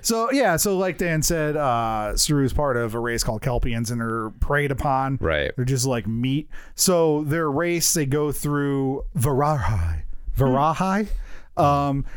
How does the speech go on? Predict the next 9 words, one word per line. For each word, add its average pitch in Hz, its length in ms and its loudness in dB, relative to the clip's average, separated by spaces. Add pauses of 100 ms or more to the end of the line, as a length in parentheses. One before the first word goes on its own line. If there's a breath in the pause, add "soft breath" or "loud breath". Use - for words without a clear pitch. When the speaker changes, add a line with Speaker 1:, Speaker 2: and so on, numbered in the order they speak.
(120)
Speaker 1:
which 170 220 2
is 151 120 2
just 185 220 0
kind 208 220 2
of 165 100 0
like 180 360 0
them 156 360 0
naturally 156 540 0
dying. 127 520 0